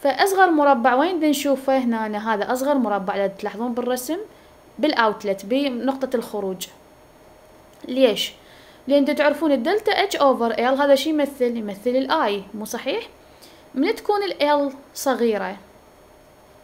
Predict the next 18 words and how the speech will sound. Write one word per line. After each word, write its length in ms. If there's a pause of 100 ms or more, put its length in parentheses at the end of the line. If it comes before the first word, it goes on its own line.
(200)
راح 200
تكون 320
الاي 420
كبيرة، 480 (600)
فمن 200
تكون 220
الاي 280
كبيرة 420
هنا 520 (360)
راح 140
الفاكتور 520
اوف 100
safety 400
يقل، 260 (920)
وراح 220
نكون 320
في 280
حالة 360